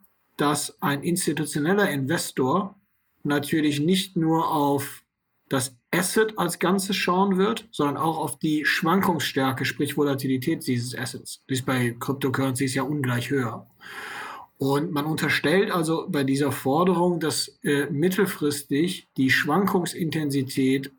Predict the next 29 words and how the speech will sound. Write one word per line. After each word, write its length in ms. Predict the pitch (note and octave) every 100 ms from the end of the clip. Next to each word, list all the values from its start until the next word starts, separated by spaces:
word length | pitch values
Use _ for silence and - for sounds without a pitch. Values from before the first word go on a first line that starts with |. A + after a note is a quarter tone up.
| -
von 680 | - C#3 C3 B2+ B2+ B2+ - _
Kryptowährungen, 840 | - - F#3 F#3+ D#3 C3+ D3+ C#3+ C3+
insbesondere 500 | C#3 C3+ C3 C3 B2+
von 200 | B2+ B2
Bitcoin, 640 | F3 - C#3 B2+ F3 F#3+ _ _ _ -
substanziell 600 | B2+ E3 - D#3 C3 C#3
abnehmen 580 | - E3 - C3 A#2 A#2
wird. 300 | A#2 A2+ - _
Und 240 | D3 B2+ B2+
wenn 240 | C3+ C3
diese 300 | D3 G3 A3
Voraussetzung, 880 | - E3+ E3+ F#3+ F3+ C3 - A#2 A2
also 340 | C3 A#2+ - -
Adaption, 800 | D#3 F3+ F#3+ F#3+ - F#3 F#3 F#3+
Analogie 640 | F3 D#3 D3+ D3 C3 C#3
zu 200 | C3 C3+
Gold, 380 | A#2+ C#3+ F#3+ F#3+
zweitens 600 | - - D#3+ G3 F#3+ - - - - - -
deutlicher 520 | E3 F#3 F#3+ F#3 D3
Rückgang 360 | E3 F3+ D#3+ D3
der 200 | C3+ B2
Volatilität, 920 | F3 A#3 D#3+ - C3+ B2+ C3 C3+ E3+
weil 120 | C3
einfach 200 | B2+ B2+
mehr 240 | B2 C3+ C3+
im 80 | C3
Umlauf 380 | F#3+ D#3+ A#2+
ist, 280 | B2 F#3 - -
ähm, 520 | C#3+ C#3 C#3 C#3+ D3